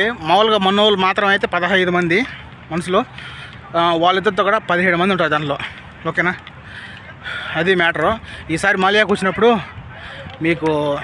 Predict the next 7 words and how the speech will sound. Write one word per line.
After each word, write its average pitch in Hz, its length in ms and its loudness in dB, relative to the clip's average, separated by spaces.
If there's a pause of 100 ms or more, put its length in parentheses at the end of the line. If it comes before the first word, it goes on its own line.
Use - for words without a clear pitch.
(280)
సరదాగా 208 480 2
ఉంటే 214 180 4 (340)
ట్రై 196 200 2
చేయండి, 190 300 4
నేనైతే 190 320 2
చెప్పను, 151 240 -4 (640)
ఓకేనా. 208 240 0